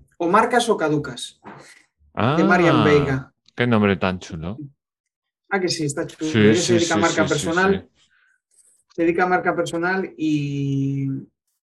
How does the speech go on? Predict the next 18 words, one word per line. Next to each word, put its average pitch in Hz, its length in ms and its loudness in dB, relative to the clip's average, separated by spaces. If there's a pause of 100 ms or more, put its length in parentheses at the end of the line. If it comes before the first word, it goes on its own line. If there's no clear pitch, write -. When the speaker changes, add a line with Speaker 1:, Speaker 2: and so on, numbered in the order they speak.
(280)
Speaker 1:
bueno, 214 260 2
pues 190 140 -2
cuenta 202 260 2
un - 60 -6
poco 156 640 2
su 143 400 -10
día 160 180 2
a 135 60 0
día. 135 280 -6 (360)
Y 143 120 -6
Speaker 2:
Ajá. 113 260 2 (1120)
Speaker 1:
me, - 240 -12
se 170 140 -6
lo 151 60 -2
está 151 180 -6
currando, 180 440 -2
me, 139 380 -4
me, 131 400 -8